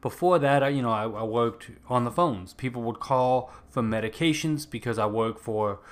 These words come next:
uh, Walgreens. Basically, I work there, um, during the day, and I would answer phones all day. And now that our, our, our call center where I work,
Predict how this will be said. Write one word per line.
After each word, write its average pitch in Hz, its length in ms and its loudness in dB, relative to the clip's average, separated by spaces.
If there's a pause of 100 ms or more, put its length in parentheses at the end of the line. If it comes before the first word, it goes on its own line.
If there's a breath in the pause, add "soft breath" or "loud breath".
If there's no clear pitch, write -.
(200 loud breath)
uh, 104 240 0
Walgreens. 101 640 0
Basically, 98 440 -6
I 90 80 -6
work 95 360 -6
there, 104 300 -4 (440 loud breath)
um, 107 460 0
during 104 280 -2
the 92 60 -8
day, 117 500 -2 (600 soft breath)
and 120 260 2
I 110 80 0
would 139 140 2
answer 143 260 0
phones 143 340 0
all 101 220 0
day. 123 360 -2 (880)
And 117 180 0
now 156 260 2
that 127 340 -2
our, 117 300 2
our, 110 380 -6
our 110 160 -2
call 143 320 -2
center 104 520 -4 (200)
where 110 140 0
I 101 120 2
work, 131 480 -2